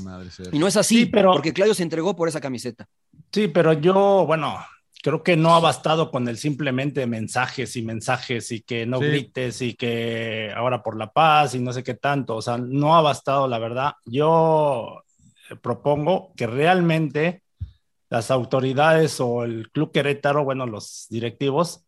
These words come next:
Speaker 3: digan la verdad, ¿no? O sea, y to-, y agar-, y, y, y que se atengan a las consecuencias, ¿no? Si la
Speaker 2: Claro.
Speaker 3: cagué,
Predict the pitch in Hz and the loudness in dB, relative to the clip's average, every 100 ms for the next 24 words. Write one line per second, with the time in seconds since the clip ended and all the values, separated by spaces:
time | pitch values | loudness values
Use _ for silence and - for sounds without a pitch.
0 | _ 113 147 160 160 139 123 123 120 135 | _ -4 0 2 2 0 0 -2 -2 -2
1 | 156 175 _ 127 180 196 - 107 117 - | -2 -4 _ -2 -2 -4 -10 -6 -6 -6
2 | - 120 - 143 156 - 127 120 127 135 | -8 -8 -2 0 0 -2 0 0 0 -2
3 | 135 120 120 113 - 127 113 147 - 123 | -2 -2 -2 -6 -12 -14 -12 -12 -6 -4
4 | 135 - 165 170 175 156 127 - 123 123 | -2 -2 -2 0 2 0 -2 -4 -6 -4
5 | - 156 175 165 107 107 139 160 117 107 | -4 -2 -2 -2 -6 -4 -4 -4 -6 -6
6 | 135 123 120 117 131 180 202 | -4 -2 -2 -2 0 0 0